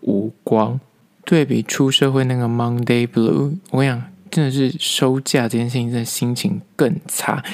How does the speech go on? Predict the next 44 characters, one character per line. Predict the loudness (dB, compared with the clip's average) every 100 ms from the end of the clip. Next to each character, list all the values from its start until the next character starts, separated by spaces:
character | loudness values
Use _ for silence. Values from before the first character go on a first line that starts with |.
| -8
你 | -6
坐 | 0 2
在 | 2
客 | 2 0
运 | 2
上， | 0
你 |
看 | 0 0 0
那 | 0
个 | -2
繁 | -2 -2
华 | 0 -2
的 | 0
世 | 0 -2
界， | -2 -2 -4 -4 -10 -2
再 | 0 0
想 | -4 -2
象 | 0 0
等 | 0
一 | 0
下 |
自 | 0 0
己 | 0
进 | 0 0
入 | 0 0
那 |
个 | -2
营 | 0 0 0
区 | 0
冰 | 0 2 2 0
冷 | 0 0
的 | -2 -4 -12 -8
水 | 0 0 2
泥 | 0 -2
墙、 | -2 -4 -4 -2
迷 | -2 -2
彩 | -4 -2 -2
衣， | -2 -2 -2 -4 -10 -16 -10
你 | -6
就 | 0 0
会 |
觉 | 0
得 | -2
说， | -2